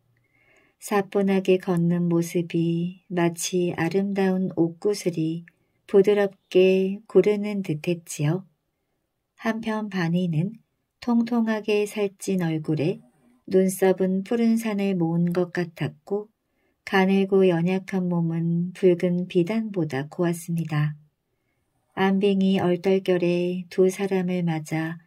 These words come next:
절을 하니 이 부인과 반이도 답례를 했습니다. 두 사람이 오랫동안 자리를 정하지 못하자 왕은 두 사람을 놀리며 말했습니다.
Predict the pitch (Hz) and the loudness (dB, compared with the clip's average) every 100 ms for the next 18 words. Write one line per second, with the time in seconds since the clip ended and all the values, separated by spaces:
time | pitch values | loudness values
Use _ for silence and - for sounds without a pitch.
0 | _ _ - - 175 190 196 180 160 156 | _ _ -8 0 2 4 2 -2 -2 -4
1 | 196 _ _ _ _ _ 208 208 220 - | -6 _ _ _ _ _ -4 -2 -2 4
2 | 196 190 190 190 185 180 180 170 175 170 | 4 4 0 0 0 0 -2 0 0 0
3 | 170 170 175 180 - - 175 180 220 226 | 0 2 0 -6 -12 -4 0 0 0 -2
4 | 147 170 170 - 165 151 151 156 165 _ | -2 -2 -4 -6 -8 -4 -4 -4 -6 _
5 | _ _ _ _ _ _ _ - 196 196 | _ _ _ _ _ _ _ 2 4 4
6 | 202 196 190 180 185 - 175 185 180 - | 2 2 2 0 -2 0 2 2 0 -2
7 | 170 170 170 170 175 180 196 180 180 185 | 0 0 0 0 -2 -4 -2 2 4 4
8 | 180 180 165 170 170 175 165 156 - 139 | 2 0 -2 -2 -2 -2 -4 -6 -6 -6
9 | - 202 - _ _ _ _ _ - 185 | -4 -6 -6 _ _ _ _ _ -2 4
10 | 196 190 196 196 196 180 190 202 196 190 | 4 4 2 0 2 2 2 0 0 0
11 | 190 175 170 180 170 165 170 170 175 180 | 0 2 0 0 0 0 0 0 -2 -2
12 | 165 175 180 - 185 180 151 151 | -2 -2 -4 -6 -6 -6 -2 -2